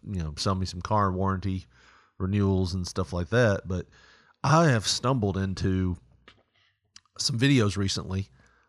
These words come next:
on YouTube, and one guy's name is, um, Kit Boga.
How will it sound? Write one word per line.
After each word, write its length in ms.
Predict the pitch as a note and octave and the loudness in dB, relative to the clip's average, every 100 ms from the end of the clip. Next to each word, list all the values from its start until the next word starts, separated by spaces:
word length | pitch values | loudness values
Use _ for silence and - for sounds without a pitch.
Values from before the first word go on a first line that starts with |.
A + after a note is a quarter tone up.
| - | -4
on 180 | G2+ | -2
YouTube, 500 | G2+ D3+ - E2 - - - _ | 2 0 0 -4 -6 -14 -20 _
and 120 | - A2 | -4 0
one 200 | D#3 F#3+ | 0 4
guy's 280 | C#3 A2+ | 4 4
name 360 | G#2+ G#2 G#2 G#2 | 2 0 0 -2
is, 400 | G2+ G2+ G2 F2+ | -2 0 0 -2
um, 460 | F#2 F2+ E2+ E2 E2+ _ _ _ _ _ _ | -2 -2 -2 -8 -12 _ _ _ _ _ _
Kit 320 | - E3+ - - _ _ _ _ _ _ F#2+ | 0 0 0 -10 _ _ _ _ _ _ -2
Boga. 500 | F#2 C3 G2 D#2 | 2 4 2 -4